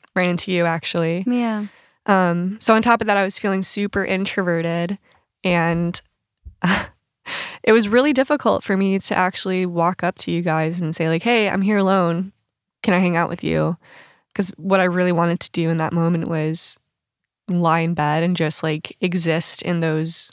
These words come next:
Speaker 1: weird feelings happening. And I didn't have time for that. And that's normally what I would do.
Speaker 2: Mm.
Speaker 1: But I felt like if I did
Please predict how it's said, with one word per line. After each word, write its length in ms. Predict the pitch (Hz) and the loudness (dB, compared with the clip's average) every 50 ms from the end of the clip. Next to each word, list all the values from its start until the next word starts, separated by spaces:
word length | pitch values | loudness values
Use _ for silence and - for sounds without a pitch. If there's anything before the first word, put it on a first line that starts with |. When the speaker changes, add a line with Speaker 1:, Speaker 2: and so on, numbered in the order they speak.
| _ _ | _ _
Speaker 1:
weird 460 | - 175 170 190 170 165 170 165 175 180 | -6 -2 -2 0 2 2 2 0 0 -2
feelings 460 | - - 165 160 156 160 156 165 160 - | -4 -2 0 0 2 0 0 0 -2 -2
happening. 680 | - 151 143 - - 175 196 208 214 220 226 233 - _ - - - - - - _ _ _ _ _ - | 0 0 0 0 0 0 0 2 2 0 0 -2 -4 _ -16 -20 -20 -20 -20 -20 _ _ _ _ _ -2
And 140 | - 202 196 | 0 2 2
I 60 | 196 | 2
didn't 220 | 190 196 196 190 208 | 2 2 0 0 0
have 180 | 202 202 185 | 0 0 0
time 260 | - - 185 170 175 175 | -2 -2 -2 0 0 -2
for 100 | 175 170 | -2 -2
that. 200 | - - - - | -2 -2 0 0
And 200 | 180 185 156 175 | 0 0 2 2
that's 200 | 190 185 - - | 2 0 0 -2
normally 240 | 185 185 180 180 | 0 0 2 0
what 140 | 170 165 170 | 0 0 0
I 80 | 160 160 | 0 -2
would 140 | 156 156 170 | -2 -4 -4
do. 440 | - 214 208 185 165 160 160 170 185 | -2 0 2 2 2 2 2 0 -2
Speaker 2:
Mm. 720 | 208 196 196 190 190 190 185 185 180 180 175 180 175 180 180 _ _ _ _ _ _ _ _ | -2 -2 -2 -2 -2 -2 -2 -2 -2 -2 -2 -4 -4 -6 -8 _ _ _ _ _ _ _ _
Speaker 1:
But 320 | - 190 208 208 202 190 - | 0 2 4 4 4 2 0
I 80 | 202 | 0
felt 240 | 190 - 208 202 180 - | 0 0 2 0 2 2
like 220 | 190 180 180 - - - - - | 0 -2 -2 -4 -10 -12 -6 -4
if 160 | 190 - - | -4 0 0
I 80 | 180 | 0
did 520 | 175 165 - 180 175 175 175 175 170 190 | 0 0 0 0 2 2 2 0 0 -4